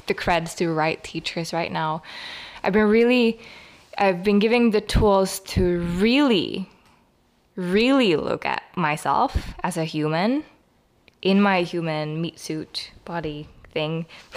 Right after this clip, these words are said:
<laughs> Sorry, my dog is having a love affair with Eva right now. He's I'm sorry. <laughs> That was the drama queen himself.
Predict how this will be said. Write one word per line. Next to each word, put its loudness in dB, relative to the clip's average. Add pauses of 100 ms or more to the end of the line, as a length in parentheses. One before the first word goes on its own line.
(320)
<laughs> -20
Sorry, -6
my -10
dog -8
is -14
having -14
a -12 (220)
love -12
affair -10
with -12
Eva -12
right -16
now. -14
He's -18 (3000)
I'm -6
sorry. -4 (400)
<laughs> 4 (460)
That 6
was 0 (280)
the 0
drama 2
queen 0
himself. 2